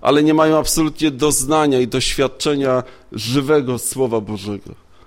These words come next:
Nie mają doświadczenia Chrystusa. Dlatego, <clears throat> y, ośmielamy się i chcemy głosić to, że Jezus Chrystus żyje.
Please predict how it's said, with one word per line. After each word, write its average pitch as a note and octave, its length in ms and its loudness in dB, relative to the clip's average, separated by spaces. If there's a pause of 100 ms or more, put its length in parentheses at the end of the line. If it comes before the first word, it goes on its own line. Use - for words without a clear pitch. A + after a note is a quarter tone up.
(760)
Nie B2+ 160 0
mają D#3 220 4
doświadczenia C#3 580 0
Chrystusa. - 760 -2 (1600)
Dlatego, D3 680 2 (320)
<clears throat> - 460 -10
y, B2 520 0 (1300)
ośmielamy D#3 720 6
się E3 220 2
i C#3+ 120 0
chcemy E3 460 4
głosić C#3+ 580 0
to, G2 260 -2
że A2 320 2
Jezus D3+ 680 4
Chrystus C#3+ 920 -4 (120)
żyje. A2 500 2